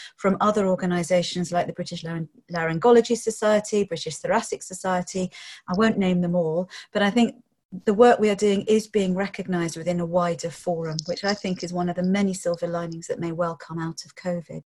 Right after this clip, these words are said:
In terms of rehabilitation work stream for the non-covid patients, I think we need to say that we are very aware the majority of these services are being reviewed now, and we are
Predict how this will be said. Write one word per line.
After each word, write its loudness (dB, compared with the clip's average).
In 6
terms 6
of 2
rehabilitation 4
work 0
stream -4
for -4
the 0
non-covid 2
patients, -4
I 0
think 0
we 2
need 2
to -16
say 2
that -2
we 2
are 0
very 6
aware 0
the 2
majority 6
of -2
these -10
services -6
are 0
being 0
reviewed -8
now, 0
and 0
we 2
are 4